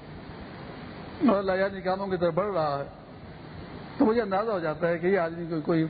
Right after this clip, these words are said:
کوئی مقاصد حاصل نہیں کر سکے گا۔ اپنی کلاس ہے میں، یہ پہلا لیکچر میں رہتا ہوں، مثلا دس آدمیوں کو میں نے منتخب کیا، مجھے اندازہ کہ یہ مستقبل کا اسپیشلسٹ اور یہ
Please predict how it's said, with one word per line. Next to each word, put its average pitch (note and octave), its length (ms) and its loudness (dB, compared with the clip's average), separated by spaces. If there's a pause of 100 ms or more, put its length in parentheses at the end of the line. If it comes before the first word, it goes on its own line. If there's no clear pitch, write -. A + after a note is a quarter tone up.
کوئی A3+ 180 4
مقاصد E3+ 440 -2
حاصل D3+ 280 0
نہیں D#3+ 140 4
کر C#3 100 2
سکے C3 260 -2
گا۔ B2+ 240 -8 (4000)
اپنی G#3 220 4
کلاس G3 340 2
ہے E3 80 -6
میں، D#3 120 -12 (1080)
یہ C4+ 120 4
پہلا B3+ 200 4
لیکچر A3 280 0
میں G#3 120 0
رہتا G#3 240 2
ہوں، G#3 80 0
مثلا F#3+ 300 2
دس G3 80 0
آدمیوں E3+ 280 0
کو E3+ 60 -2
میں E3 120 4
نے D#3+ 60 2
منتخب D3+ 440 0
کیا، C3+ 140 -6 (1600)
مجھے G#3 160 8
اندازہ G3+ 320 2
کہ G3+ 60 2
یہ G3+ 120 6
مستقبل F3+ 420 0
کا F3 60 2
اسپیشلسٹ E3+ 480 2
اور E3 80 6 (100)
یہ E3 180 4